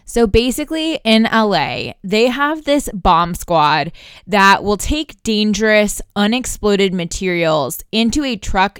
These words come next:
chamber where they can explode them safely without injuring anyone.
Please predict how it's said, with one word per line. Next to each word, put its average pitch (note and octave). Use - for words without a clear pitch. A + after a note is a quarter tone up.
chamber G#3+
where G#3
they G#3+
can A#3
explode B3+
them G#3
safely F3+
without F#3+
injuring F3+
anyone. -